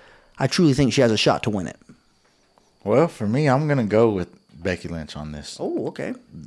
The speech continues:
Speaker 2: I, I mean, I, I don't know. Like you said, I mean, it, it just seems like, like that's where the belt belongs, you know? Like, she, whenever she was, uh, holding that belt, man, it just, like, watching every match or every little promo that she had was just entertaining, you know? She, like, played it so well.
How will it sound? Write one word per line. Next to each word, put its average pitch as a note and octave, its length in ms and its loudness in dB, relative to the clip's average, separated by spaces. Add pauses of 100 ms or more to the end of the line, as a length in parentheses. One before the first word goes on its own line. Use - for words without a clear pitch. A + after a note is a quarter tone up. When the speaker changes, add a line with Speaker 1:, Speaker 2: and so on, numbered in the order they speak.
(120)
Speaker 2:
I, A#2 220 -2
I A#2+ 60 -8
mean, B2 360 0
I, G#2+ 400 -6
I A2+ 120 -4
don't A2+ 160 -2
know. A2+ 160 2
Like G#2 180 0
you A2+ 80 -6
said, G#2+ 240 0
I F#2+ 100 -2
mean, F2 180 -4
it, F#2+ 220 -2
it A2+ 140 0
just A2 240 0
seems A#2 400 0
like, E2 440 -8 (880)
like F#2+ 180 -2
that's G2 280 2
where G2+ 220 2
the G#2 100 -6
belt F2 380 -6
belongs, F2+ 480 -4
you D#2+ 80 -8
know? E2 120 -6
Like, D#2+ 200 -8
she, E2+ 180 -10
whenever G#2 360 -2
she B2 140 -6
was, A2 200 -2 (100)
uh, E2 320 -6 (200)
holding A2 280 2
that G#2 160 0
belt, G#2 220 0
man, G2+ 200 -2
it G2 120 0
just, F#2 380 -6 (580)
like, G2 180 -2
watching A#2+ 400 0
every G2+ 280 -2
match G2 440 -2
or F2 140 0
every F#2+ 260 -2
little F2+ 720 -2 (100)
promo G#2 360 2
that F#2+ 160 -2
she F#2+ 100 -8
had F#2+ 300 -2
was E2+ 120 -8
just F2+ 420 -6
entertaining, F#2 640 -4
you D2+ 60 -12
know? D#2+ 160 -10
She, F#2+ 220 -8
like, F#2 200 -6
played G2 280 0
it - 100 -10
so F#2+ 220 -4
well. F2+ 340 -2